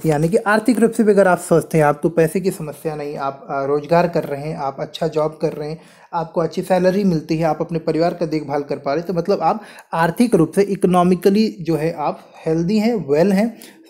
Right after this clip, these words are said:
आर्थिक रूप से आप स्वस्थ हैं। इसके बाद बात करते हैं कल्चरल वेलनेस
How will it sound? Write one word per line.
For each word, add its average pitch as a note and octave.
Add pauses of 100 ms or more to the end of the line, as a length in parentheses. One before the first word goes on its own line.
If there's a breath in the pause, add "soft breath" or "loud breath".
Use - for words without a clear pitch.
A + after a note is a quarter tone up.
आर्थिक D#3
रूप D#3
से E3+
आप D#3+
स्वस्थ -
हैं। - (840 loud breath)
इसके E4+
बाद G3
बात C#3+
करते D#3+
हैं B3 (140)
कल्चरल G3
वेलनेस F3+